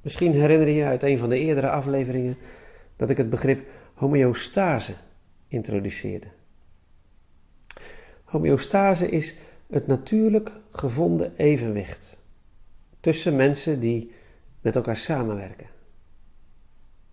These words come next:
En ergens zijn we er allemaal op uit, vaker is dat onbewust,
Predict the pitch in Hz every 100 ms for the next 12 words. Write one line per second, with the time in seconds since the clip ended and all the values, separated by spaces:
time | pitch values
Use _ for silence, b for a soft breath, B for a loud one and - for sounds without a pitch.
0 | - b b b b b b b b 135
1 | - 214 226 247 247 - - - - _
2 | _ - 185 156 143 - - 226 208 202
3 | - 147 - - - - - - - -
4 | - _ _ - - - - - - -
5 | - 113 113 113 104 107 104 - - -
6 | - - 120 113 127 151 - - -